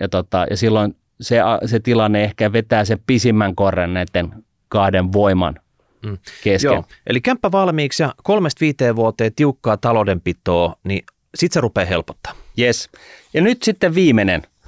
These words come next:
Speaker 1: Jakso vähän venyy, mutta tota, ää, viimeinen, viimeinen kyssäri. Moi Martin ja Miikka. Kiitos väsymättömästä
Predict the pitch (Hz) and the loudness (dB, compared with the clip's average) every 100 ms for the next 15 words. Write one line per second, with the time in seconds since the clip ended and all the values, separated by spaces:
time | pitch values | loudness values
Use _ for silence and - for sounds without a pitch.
0 | - _ _ - 160 - 139 147 143 143 | -20 _ _ -2 -2 0 0 2 0 2
1 | 156 135 117 117 120 117 - 117 113 - | 2 4 2 2 0 -2 0 0 0 -4
2 | - 120 117 117 113 104 - - - - | -6 0 2 2 2 -2 -10 -20 -20 -18
3 | - 143 214 196 165 147 123 185 202 151 | -12 -4 0 2 2 2 2 0 0 0
4 | 127 170 160 156 131 175 185 160 147 - | 0 0 0 0 2 2 2 2 0 0
5 | 131 127 131 131 120 - 120 - 180 151 | 0 2 2 2 -2 0 -2 2 0 0
6 | 127 151 151 143 - - 127 120 - 120 | 0 0 2 0 0 -2 0 -2 -2 -4